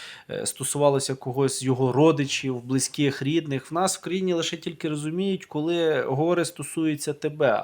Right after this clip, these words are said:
а не сусіда, когось іншого. Тобто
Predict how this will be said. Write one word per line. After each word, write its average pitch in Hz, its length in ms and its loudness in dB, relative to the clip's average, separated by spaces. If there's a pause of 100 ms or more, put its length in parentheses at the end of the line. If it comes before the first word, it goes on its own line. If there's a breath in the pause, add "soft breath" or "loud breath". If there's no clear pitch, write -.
а 123 80 -6
не 123 180 -4
сусіда, 156 680 -4 (360 loud breath)
когось 139 480 0
іншого. 110 540 -10 (100)
Тобто 120 180 -12